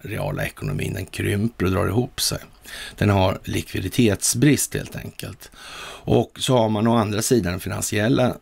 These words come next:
delen av ekonomin där det här strömmar in och där råder alltså finansiell tillgångsprisinflation till exempel på bostäder och på,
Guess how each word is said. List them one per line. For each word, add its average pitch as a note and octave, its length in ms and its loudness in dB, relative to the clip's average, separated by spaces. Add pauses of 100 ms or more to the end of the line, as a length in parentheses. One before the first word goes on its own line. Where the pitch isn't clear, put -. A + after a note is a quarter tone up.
(120)
delen G2+ 420 -2
av - 260 -6
ekonomin G#1+ 520 -4
där - 80 -2
det - 60 0
här F#2+ 100 0
strömmar G2 440 -2
in A2 140 4
och F#2+ 80 2
där A2 140 4
råder F#2+ 280 0
alltså - 300 -2 (500)
finansiell G#2 600 0
tillgångsprisinflation G2+ 1300 -2
till - 120 -2
exempel - 500 -4
på F2 60 -14
bostäder - 800 -4
och - 360 -10
på, - 320 -6